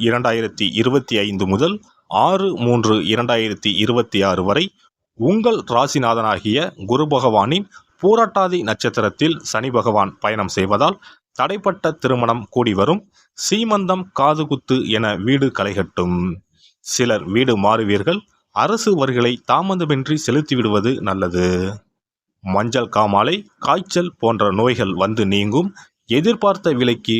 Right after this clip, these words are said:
பழைய மனையை விற்று புது வீடு வாங்குவீர்கள். இல்லத்தரசிகள் அடகில் இருக்கும் நகைகளை மீட்பீர்கள். குடும்பத்தில் சந்தோஷம் உண்டு. அலுவலகம் செல்லும் பெண்களுக்கு உடல்நலக் குறைவால் அடிக்கடி விடுப்பு எடுக்க வேண்டி வரும்.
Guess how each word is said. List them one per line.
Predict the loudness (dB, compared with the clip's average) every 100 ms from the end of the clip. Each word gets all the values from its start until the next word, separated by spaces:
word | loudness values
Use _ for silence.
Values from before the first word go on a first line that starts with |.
| -2
பழைய | -2 -2 -2 -4
மனையை | -4 -4 -4 -4
விற்று | -4 -2 -4 -2
புது | 0 0
வீடு | 2 0 0
வாங்குவீர்கள். | 0 0 0 0 -2 0 0 -2 -6 -12 -20 _ _ _
இல்லத்தரசிகள் | -2 0 0 0 -2 -2 -2 0 -2 -4 _ _ -4
அடகில் | 0 2 2 -2 0 2
இருக்கும் | 2 0 -2 0
நகைகளை | -2 0 -2 -4 -4 -2
மீட்பீர்கள். | -4 -2 -4 0 -2 -2 _ _ _ 0
குடும்பத்தில் | 2 2 2 2 0 0
சந்தோஷம் | -2 2 0 0 -2 0
உண்டு. | 0 2 0 -2 -14 _ -2
அலுவலகம் | 0 2 2 2 0 0
செல்லும் | 0 0 0
பெண்களுக்கு | -2 0 -2 -2 -2 -2 -2 -4
உடல்நலக் | 0 0 0 0 -2 -2
குறைவால் | -2 0 0 0 -2 _ -2
அடிக்கடி | -2 0 2 2 0
விடுப்பு | 0 0 2 0
எடுக்க | 0 0 -2 -2 -2
வேண்டி | -2 0 0
வரும். | 2 0 0